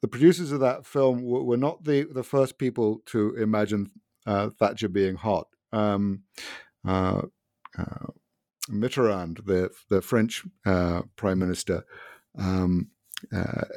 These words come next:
he, he, he, he was quite taken with her. I think Reagan was quite taken with her. Um, there was a lot of commentary at the time, uh, ab-, ab-, about her being in, in some ways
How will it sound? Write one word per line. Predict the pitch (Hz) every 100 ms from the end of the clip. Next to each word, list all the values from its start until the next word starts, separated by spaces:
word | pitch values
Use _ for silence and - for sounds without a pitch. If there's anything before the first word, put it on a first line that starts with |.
| -
he, | 90 104
he, | - 110 131
he, | 147 135 156 175
he | 135
was | 165 160
quite | 143 117
taken | - 107 98 98
with | 87 90
her. | 98 - -
I | 127
think | 185 185
Reagan | 160 226 202
was | 104
quite | - 98 92
taken | - 90 - 87
with | 87
her. | 107 127 _ - - - - - _
Um, | 123 110 110 113 202
there | 156
was | 175
a |
lot | 185 196 262
of | 294
commentary | - 190 151 143 139 135 139
at | 131 -
the |
time, | - - 143 151 127 113 104 - _ _ _
uh, | 107 104 107 -
ab-, | 104 95 _ -
ab-, | 117 - -
about | 113 107 143 147 190 -
her | 110 117
being | 101 110 107 104 95 92 - _ _ - - - _ _ _ -
in, | 117 113 -
in | 117
some | 110 - 127 127
ways | 120 120 120 104 -